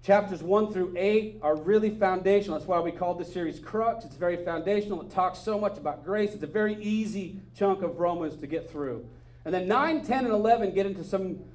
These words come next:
more deep theological stuff to do with Israel and how, and how they're gonna get reconciled.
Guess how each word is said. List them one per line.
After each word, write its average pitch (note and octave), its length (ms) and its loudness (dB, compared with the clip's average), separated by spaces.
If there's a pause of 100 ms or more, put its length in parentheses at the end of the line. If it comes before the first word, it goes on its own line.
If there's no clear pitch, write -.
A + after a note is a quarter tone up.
(220)
more F#3+ 300 4
deep F#3+ 460 -6
theological F3+ 800 2
stuff F#3+ 520 0
to B2+ 60 -12
do D#3+ 140 0
with D#3 160 -2
Israel E3 640 0
and C#3+ 100 -2
how, F3 300 -4 (100)
and D#3+ 80 -8
how F3 180 0
they're F#3+ 200 2
gonna F3+ 160 0
get D#3+ 160 -4
reconciled. F3 760 0